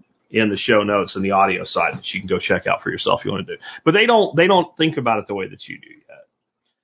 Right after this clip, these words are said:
So they're gonna have to learn that that's even a thing. The T V has told them that it's something drug dealers use or some shit for so long.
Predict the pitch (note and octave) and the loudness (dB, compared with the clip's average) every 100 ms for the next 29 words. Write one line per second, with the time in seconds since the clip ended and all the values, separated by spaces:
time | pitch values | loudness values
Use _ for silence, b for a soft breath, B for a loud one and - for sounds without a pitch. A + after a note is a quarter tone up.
0 | _ _ - F#3 F3 G3 A#3 A#3 A3 A3+ | _ _ -4 2 4 4 4 2 2 0
1 | A3 D#3 C3+ D#3 A#3+ F#3+ C3 B2+ B2+ - | 0 0 2 2 2 2 0 -4 -10 -16
2 | - B2+ E3+ E3 F3+ D3+ A2 - C#3+ A2 | -10 -2 -2 0 -2 -2 -4 -2 -2 -2
3 | F#2+ - _ _ _ _ _ _ - C3+ | -6 -14 _ _ _ _ _ _ -2 2
4 | C#3 C3 A#3 A#3 G#3+ F#3+ E3 - - F3+ | 2 2 2 2 2 2 0 -2 2 2
5 | F3 D#3+ E3 D#3 C#3+ C3 B2+ - D#3 D3 | 4 4 4 4 4 2 -2 0 0 2
6 | B2+ C#3 C3+ C3 B2 A#2+ A2 A2+ G2 G#2 | 4 4 4 2 2 2 2 -2 -2 -4
7 | F#2+ A2 G#2 A2+ - G#2+ A#2 A#2 | -4 -4 -2 -4 -2 0 2 2